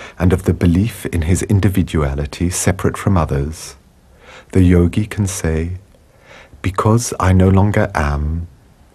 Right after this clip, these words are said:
I am everybody. I am everything."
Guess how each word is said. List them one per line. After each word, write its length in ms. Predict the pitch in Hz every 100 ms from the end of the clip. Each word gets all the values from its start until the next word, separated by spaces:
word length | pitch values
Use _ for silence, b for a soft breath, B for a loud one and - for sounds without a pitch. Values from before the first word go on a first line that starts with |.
| b b b -
I 120 | 87
am 240 | - 87 -
everybody. 800 | 82 73 67 67 65 67 67 - - - _ _ _ -
I 120 | 85
am 220 | - 78 -
everything." 840 | - - 80 - - 71 64 65